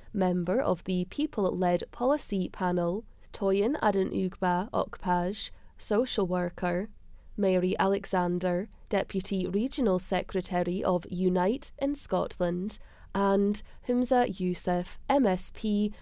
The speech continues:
Cabinet Secretary for Health and Social Care, who then closed the event with his reflections on the day. The main part of the day was taken up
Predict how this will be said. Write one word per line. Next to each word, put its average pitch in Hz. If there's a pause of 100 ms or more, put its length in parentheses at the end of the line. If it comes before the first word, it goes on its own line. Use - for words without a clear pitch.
(160)
Cabinet 262
Secretary 226
for 180
Health 202
and 294
Social 208
Care, 180 (360)
who 208
then 214
closed 233
the 320
event 220 (200)
with 190
his 185
reflections 247
on 202
the 214
day. 180 (520)
The 247
main 185
part 185
of 269
the 330
day 190
was 233
taken 185
up 180